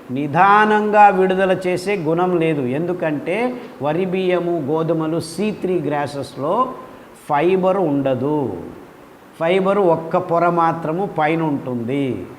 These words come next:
వరి బియ్యంలో పీచు పదార్థం పాయింట్ టూ గ్రామ్స్. అంటే మీరు నూరు గ్రాములు వరి బియ్యం తింటే మీ పొట్టలోకి పాయింట్ టూ గ్రామ్స్ ఫైబర్ వెళ్తుంది.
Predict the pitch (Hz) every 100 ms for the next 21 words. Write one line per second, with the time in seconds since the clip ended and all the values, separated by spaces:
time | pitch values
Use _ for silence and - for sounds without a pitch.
0 | - - - - - - 151 180 180 180
1 | 175 165 165 170 165 190 165 151 147 143
2 | - 185 180 - 147 151 147 143 147 143
3 | 117 127 131 120 - - - - 143 139
4 | 165 156 139 135 147 180 190 175 135 143
5 | 180 185 147 - - - - - - -
6 | - - - - - - - 127 156 175
7 | 190 185 156 156 147 123 123 139 156 -
8 | - - - 123 147 147 139 147 - 180
9 | 165 151 175 240 - - 143 156 160 160
10 | 127 151 143 110 135 180 120 - - -
11 | - - - - - 147 147 143 127 117
12 | 110 87